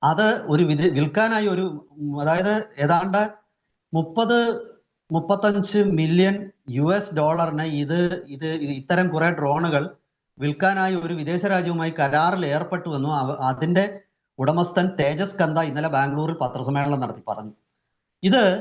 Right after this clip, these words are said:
ഇന്ത്യയുടെ പ്രതിരോധ വ്യവസായത്തിലെ ഒരു വലിയ നാഴികക്കല്ലാണ്. ശരിക്കും ഇപ്പോ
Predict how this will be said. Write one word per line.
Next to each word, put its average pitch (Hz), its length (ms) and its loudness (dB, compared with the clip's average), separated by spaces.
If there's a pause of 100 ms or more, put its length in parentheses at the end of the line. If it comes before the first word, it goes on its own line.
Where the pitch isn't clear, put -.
(540)
ഇന്ത്യയുടെ 214 400 4
പ്രതിരോധ 196 500 0
വ്യവസായത്തിലെ 185 720 -2
ഒരു 175 120 -4
വലിയ 170 220 -2
നാഴികക്കല്ലാണ്. 151 840 -2 (1040)
ശരിക്കും 190 640 2 (200)
ഇപ്പോ 165 180 2